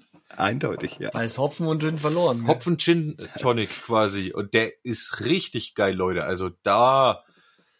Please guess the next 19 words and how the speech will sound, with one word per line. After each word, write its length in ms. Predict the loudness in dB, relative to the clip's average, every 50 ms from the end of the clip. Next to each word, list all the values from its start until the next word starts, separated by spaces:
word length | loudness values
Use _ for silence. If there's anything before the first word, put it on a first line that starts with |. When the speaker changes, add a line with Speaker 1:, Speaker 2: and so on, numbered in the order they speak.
| _ _ _ _ _ _ 2
Speaker 1:
hat 240 | 2 2 2 2
mir 100 | 0 0
der 100 | 2 2
Lurich 260 | 4 4 2 2 0 -4
jetzt 140 | -6 -6
echt 180 | -6 -6 -4 -4
was 180 | -4 -4 -2 -2
reingetan. 640 | -2 -2 -2 -4 -4 -2 2 4 4 4 2 0 -4
Das, 300 | -6 -6 -6 -6 -8 -8 -4
äh, 240 | -2 0 2 2 2
hat's 300 | 0 0 -2 -4 -4 -2
mir 400 | 0 0 0 0 0 -4 -6 _ _ _ _ _ _ _ 0
richtig 580 | 2 4 4 4 4 0 -2 -2 -2 -2 -2
an-, 280 | -2 -2 -2 -2 -4 -6
angetan. 520 | -4 -4 -4 -4 -2 -2 -2 -2 -4 -8 -12
Ich 160 | -16 -20 -18 -14 -14 -14 -8 -4
bin 160 | -4 -4 -4
total 440 | -4 -2 2 4 6 6 6 4 2
perplex, 560 | 0 -4 -6 -4 -4 -6 -6 -6 -10 -18 -20